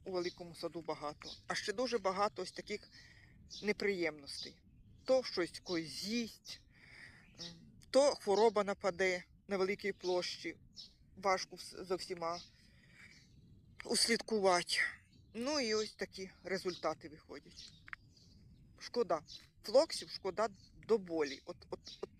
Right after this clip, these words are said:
єдина, мабуть, рослина, яку я, яку я люблю так, як, як ніяку іншу. Я так чекала їх цвітіння, я думаю, о, думала, ой, які я вам буду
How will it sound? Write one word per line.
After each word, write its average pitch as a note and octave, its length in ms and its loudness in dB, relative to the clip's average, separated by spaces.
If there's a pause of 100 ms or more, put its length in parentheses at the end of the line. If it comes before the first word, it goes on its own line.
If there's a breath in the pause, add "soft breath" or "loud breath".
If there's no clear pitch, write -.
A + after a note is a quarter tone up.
єдина, G3 460 0
мабуть, E3 300 -6 (360 loud breath)
рослина, A#3 440 0
яку F3 340 -2
я, E3 200 0 (1700 loud breath)
яку G#3+ 300 0
я A3 120 8
люблю F#3 340 2
так, B3+ 260 6
як, - 240 -8
як G3 180 0
ніяку E3+ 420 0
іншу. A#2 440 -10 (3000)
Я F#3+ 140 10
так - 300 0
чекала E3+ 440 0
їх E3 240 -8
цвітіння, G3 460 -8
я E3+ 280 -2 (1200 loud breath)
думаю, G#3 320 0
о, G3+ 160 4 (160)
думала, G3+ 460 0 (180)
ой, G3 160 2
які G3 240 -4
я B3 80 4
вам G#3 140 -2
буду G3 200 -8